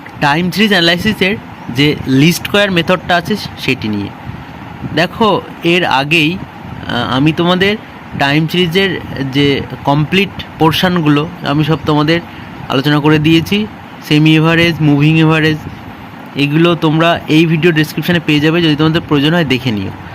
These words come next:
আজ আমরা দেখব টাইম সিরিজের লিস্ট স্কয়ার মেথডটি নিয়ে। যেহেতু তোমাদের, আহ, এবার সেমিস্টারে, বিশেষত যারা ফোর্থ সেমিস্টারে, তাদের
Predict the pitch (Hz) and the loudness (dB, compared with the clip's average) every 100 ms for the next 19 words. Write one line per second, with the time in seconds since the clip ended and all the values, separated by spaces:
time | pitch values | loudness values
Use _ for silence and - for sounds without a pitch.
0 | - - - 127 135 156 170 185 180 147 | -14 -12 -2 0 2 4 4 2 2 0
1 | 151 151 202 254 - - - - - 135 | 0 0 0 0 -8 -16 -16 -16 -6 -2
2 | 135 147 - 165 185 214 - - 143 156 | 0 0 0 2 2 0 -6 0 2 2
3 | - 185 165 139 135 131 117 104 101 101 | 0 0 2 2 -2 -2 -2 0 -2 -6
4 | - - - - - 135 160 175 202 175 | -12 -14 -14 -12 -6 0 2 2 2 2
5 | 170 175 190 196 156 139 139 131 - - | 2 2 2 0 0 2 2 2 -2 -8
6 | - - - - - - - 156 156 165 | -14 -14 -16 -16 -16 -14 -4 2 4 2
7 | 160 160 170 - 196 170 165 170 - - | 2 2 0 0 0 2 -2 -4 -14 -14
8 | - - - - - - 147 165 170 175 | -16 -18 -16 -16 -14 -6 0 2 2 2
9 | 180 175 135 151 156 - 175 - 185 170 | 2 0 2 0 0 0 0 0 0 0
10 | - 165 151 147 170 | 0 0 2 2 0